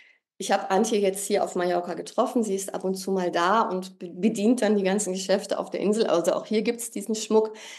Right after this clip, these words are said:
Jetzt gibt es eben, ich bin ganz begeistert, auch Ohrringe, was ich toll finde. Und es gibt viele neue Charms. Also die Charms, das ist ja mein Werk. Die Perlen,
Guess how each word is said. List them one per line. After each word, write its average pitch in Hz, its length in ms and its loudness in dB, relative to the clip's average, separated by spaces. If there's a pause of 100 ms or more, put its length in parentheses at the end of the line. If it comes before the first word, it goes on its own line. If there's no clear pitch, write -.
Jetzt 208 240 4
gibt 262 240 4
es 233 180 2
eben, 202 320 2
ich 202 140 -4
bin 196 140 -2
ganz 190 180 0
begeistert, 180 600 -2
auch 196 480 2 (160)
Ohrringe, 196 760 4 (220)
was 185 160 -8
ich - 180 -12
toll 220 300 6
finde. 185 500 0 (400)
Und 240 160 4
es 254 140 -2
gibt - 260 -6
viele 294 640 4 (100)
neue 214 480 2
Charms. 175 760 -4
Also 180 180 -2
die 190 120 -4
Charms, 226 440 4
das - 160 -2
ist 254 160 -2
ja 247 100 4
mein 180 480 2
Werk. - 360 -6
Die - 80 -12
Perlen, 240 500 0